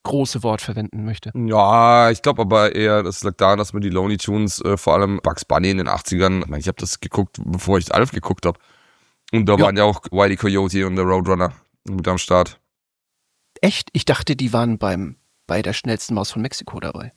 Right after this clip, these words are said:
Speaker 2: Äh, ich glaub, bei beidem. Könnte sein, dass es bei beiden war. Liebe Zuhörende, wenn ihr mehr wisst,
Speaker 1: Wisst ihr's? Ja. <laughs>
Speaker 2: dann schreibt uns. Was ich hier in der Szene, in dieser tragikomischen Szene sehr lustig find,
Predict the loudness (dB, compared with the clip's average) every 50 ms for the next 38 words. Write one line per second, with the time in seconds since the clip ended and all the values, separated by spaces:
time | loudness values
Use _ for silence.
0 | _ _ -4 -2 0 0 2 2 2 2 2 2 0 0 0 0 0 0 0 0
1 | 0 0 0 0 0 -2 -2 0 0 0 0 0 0 0 -2 -2 -4 -6 -10 _
2 | _ _ _ _ _ -20 -20 -16 _ -12 -4 -2 -2 0 2 0 0 2 2 4
3 | 4 4 4 4 2 2 0 -6 -10 -14 _ _ _ _ _ _ _ _ _ _
4 | _ _ _ 0 0 0 0 0 -2 -2 0 0 0 -2 -2 0 0 0 2 4
5 | 2 2 2 2 2 2 0 -2 -4 0 2 2 4 4 2 0 -2 -4 -4 -4
6 | -4 -4 -2 0 0 0 0 0 -2 -4 -4 -2 -2 -2 -2 -4 -6 -8 -8 -6
7 | -8 -8 -10 -12 -16 -16 -14 -12 -12 -12 -14 -18 _ _ _ -10 -6 -6 -6 -6
8 | -6 -10 -4 0 0 0 2 2 2 2 2 -2 -6 -12 -12 -12 -14 -14 -14 _
9 | _ _ _ _ _ _ _ _ _ _ -20 -20 -4 -2 -2 -2 -2 -4 -8 -8
10 | -6 -2 0 0 0 0 0 -2 -2 0 0 2 2 2 0 0 -2 -4 -6 -6
11 | -4 -4 -4 -4 -2 0 2 2 2 0 -2 -6 -2 0 0 0 0 -2 -4 -4
12 | -4 -6 -6 -2 -2 -2 -2 -2 -4 -6 -6 -10 -14 -16 -6 -4 -4 -2 -2 -4
13 | -6 -8 -10 -4 -2 -2 -2 -2 -4